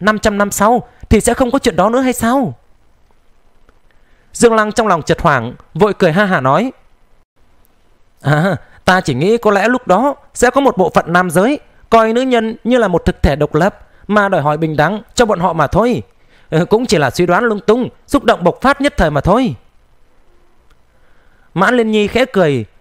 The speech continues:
thò tay vào trong ngực, lấy ra một chiếc túi, bước lên mấy bước đặt vào trong tay của Dương Lăng nói: "Ta có thể thấy được phu nhân của huynh rất yêu thương huynh.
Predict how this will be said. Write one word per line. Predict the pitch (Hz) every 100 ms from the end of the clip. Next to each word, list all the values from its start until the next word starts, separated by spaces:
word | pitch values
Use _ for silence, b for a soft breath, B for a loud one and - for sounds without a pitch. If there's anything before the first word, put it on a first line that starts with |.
| _
thò | 208 196
tay | 247 233
vào | 202
trong | 240 226
ngực, | 180 - -
lấy | 165 220
ra | 247
một | 185 -
chiếc | 269
túi, | - 170 240 - _ _
bước | 202 277 220
lên | 208
mấy | 190 190
bước | 285 - -
đặt | 180 -
vào | 175
trong | 202
tay | 185 202
của | 160
Dương | 131 196
Lăng | 196 185
nói: | 151 180 285 _ _ _ _ _ _ _ _ _ _ _ _ _
"Ta | 196 175
có | 220
thể | 214 131
thấy | 170 226
được | 170 196 - _ -
phu | 247
nhân | 233 220
của | 147
huynh | 175 196
rất | 262
yêu | - 208
thương | 214 202
huynh. | 208 247